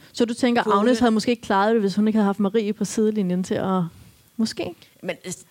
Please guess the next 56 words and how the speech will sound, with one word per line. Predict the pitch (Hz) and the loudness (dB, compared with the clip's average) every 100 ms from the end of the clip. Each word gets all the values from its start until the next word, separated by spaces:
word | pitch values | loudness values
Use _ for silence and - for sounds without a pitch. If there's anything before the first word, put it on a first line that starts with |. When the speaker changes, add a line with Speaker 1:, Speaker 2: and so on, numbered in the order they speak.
| _ - | _ -16
Speaker 2:
hvis | 165 - | -14 -10
man | 160 | -10
har | 160 - | -8 -8
en | |
stor | - 240 | -8 -8
business, | 214 226 214 | -8 -12 -10
så | 208 | -8
skal | - 180 | -8 -6
du | 285 | -4
jo | |
have | 240 190 | -4 -4
en, | 185 - | -8 -10
som | - 185 165 - - | -8 -8 -10 -14 -4
Speaker 1:
Ja, | 269 | 0
ja. | 320 | 2
Speaker 2:
laver | 214 - | 0 -2
alt | - 185 - - _ - | -6 -10 -14 -20 _ -10
det | |
andet | 147 165 170 | -8 -6 -8
end | 160 | -6
at | 156 160 | -8 -8
udvikle. | 175 180 180 175 - | -10 -10 -10 -14 -4
Speaker 1:
Jamen, | 226 247 | -2 0
det | 285 | 0
er | |
rigtigt, | 208 - 156 | 0 0 2
og | |
jeg | 208 - | 0 0
tror | - | -2
også, | 269 196 220 | 2 0 0
at | - 190 | -2 0
det | 202 | 0
er | |
en | 196 | 0
vigtig | 214 233 | -2 -2
pointe, | 214 196 208 214 | -2 0 0 0
at | 196 | -2
de | 190 | -4
er | |
to | - 254 | 0 0
kvinder | 190 208 202 | 2 0 0
om | 185 | 0
det | 185 | -2
der. | 185 170 - - - - | -2 -4 -8 -16 -20 -14
Fordi | - 214 | -2 -2
det | 202 | 0
er | |
jo | 202 | 0
ret | 220 202 | 0 0
vildt | 240 - | -2 0
at | 190 | 2
lave | 190 | 2
så | 196 | 0
stor | 202 233 | -2 0
en | 190 | 0
business | 202 208 - 214 | 0 0 2 0